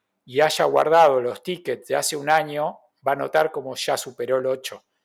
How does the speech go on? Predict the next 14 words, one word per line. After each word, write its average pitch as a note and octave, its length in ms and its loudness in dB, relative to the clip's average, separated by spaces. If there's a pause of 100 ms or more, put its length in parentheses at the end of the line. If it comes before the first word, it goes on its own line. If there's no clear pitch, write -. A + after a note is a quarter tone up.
(160)
y A#2 80 -20
debe A#2 140 -4
estar A#2+ 180 -8
cerca A#2+ 360 -10
del A2 120 -16
diez. A#2 380 -12 (720)
Eh, A2 880 -12 (280)
así - 280 -8
que E3+ 120 -4
bueno, D#3+ 400 2
quedarse E3+ 440 0
en D#3+ 180 -8
dólares E3 360 2
parece C#3+ 800 -2